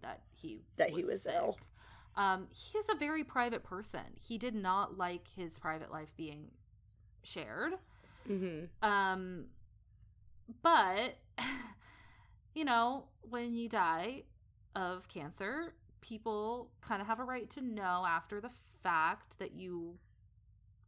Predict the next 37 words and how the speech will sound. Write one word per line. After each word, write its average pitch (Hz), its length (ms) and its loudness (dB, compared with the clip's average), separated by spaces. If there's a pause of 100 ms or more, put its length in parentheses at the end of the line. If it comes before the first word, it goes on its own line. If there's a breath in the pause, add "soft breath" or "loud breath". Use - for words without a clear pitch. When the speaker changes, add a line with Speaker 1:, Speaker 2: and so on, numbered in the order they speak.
(120)
Speaker 1:
have 180 260 0
gone, 147 360 0
especially 185 400 -8
when 170 100 -8
you're 165 140 -6
a - 20 -12
public 180 320 -4
Speaker 2:
Mm-hmm. 165 100 -8 (520)
Speaker 1:
figure. 151 560 -6 (680 soft breath)
Um, 196 520 6 (140)
but 240 200 -2
the 254 60 -4
Kowalskis 302 680 2
don't 240 220 0
love 196 240 0
that. - 280 0 (880)
They 233 80 -2
don't, 262 360 -4
they 254 200 4
do 277 240 0
not 233 280 10
want 233 160 0
people 233 200 -6
to - 120 -8
know 202 160 -2
that 185 140 -6
he 202 100 -8
was 175 160 -6
sick - 260 -6
at 147 120 -6
any 151 200 -12
point. - 280 -14 (180)
And 185 160 -8
they 190 100 -6
don't 214 200 2
Speaker 2:
Well, 320 100 10
that's, 370 300 8